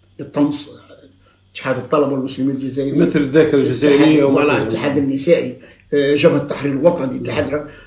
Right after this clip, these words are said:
Speaker 1: آه، هذا ما يحبوا يتصلون، لكن أنا لا مع وجود هؤلاء. مثلًا كاين آخرين يكتبوا كثير الآن على ما هي فايدة من، من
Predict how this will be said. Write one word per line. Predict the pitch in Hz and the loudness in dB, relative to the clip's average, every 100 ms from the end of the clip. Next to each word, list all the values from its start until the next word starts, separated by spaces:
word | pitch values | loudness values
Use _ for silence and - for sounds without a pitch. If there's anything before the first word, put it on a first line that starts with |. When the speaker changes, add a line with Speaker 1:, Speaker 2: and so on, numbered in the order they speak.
| - | -6
Speaker 1:
آه، | - - - | -6 -4 -4
هذا | 160 165 160 | -2 0 0
ما | |
يحبوا | 143 151 165 143 | -2 -6 -6 -4
يتصلون، | 143 - - 131 117 127 | -4 -4 -4 -4 -4 -6
لكن | 139 131 135 | -6 -6 -6
أنا | 131 139 127 | -6 -6 -4
لا | 135 139 123 | -4 -4 -6
مع | 117 135 | -8 -6
وجود | 135 135 151 131 | -6 -4 -6 -6
هؤلاء. | 127 127 131 117 - - _ _ _ _ _ _ | -8 -8 -8 -10 -12 -18 _ _ _ _ _ _
مثلًا | 170 185 196 190 | 2 4 4 2
كاين | 180 156 | 2 2
آخرين | - 185 170 | 2 -2 -2
يكتبوا | - - 151 | -4 -8 -8
كثير | - 139 180 | -6 -4 -2
الآن | 147 - 185 | -2 0 0
على | 147 151 160 165 180 - _ _ _ - | -2 -4 -4 -6 -12 -20 _ _ _ -4
ما | 156 | 0
هي | 170 156 | 2 2
فايدة | 180 180 160 | 2 0 0
من، | 151 151 147 143 139 - - - - - | -2 0 0 -2 -8 -12 -20 -20 -20 -8
من | 151 151 147 | -4 -2 -2